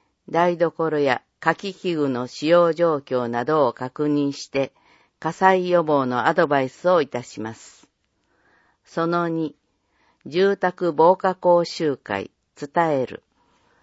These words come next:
地域の会合などの場に出張して、日頃から取り組むべき住宅防火のポイントをお話しします。その三、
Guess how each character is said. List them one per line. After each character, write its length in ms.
地 220
域 180
の 140
会 340
合 260
な 160
ど 140
の 200
場 160
に 180
出 200
張 320
し 160
て、 240
日 160
頃 340
か 200
ら 160
取 320
り 20
組 220
む 120
べ 160
き 340
住 280
宅 340
防 280
火 180
の 260
ポ 160
イ 80
ン 100
ト 300
を 60
お 20
話 480
し 0
し 160
ま 160
す。 340
そ 200
の 180
三、 380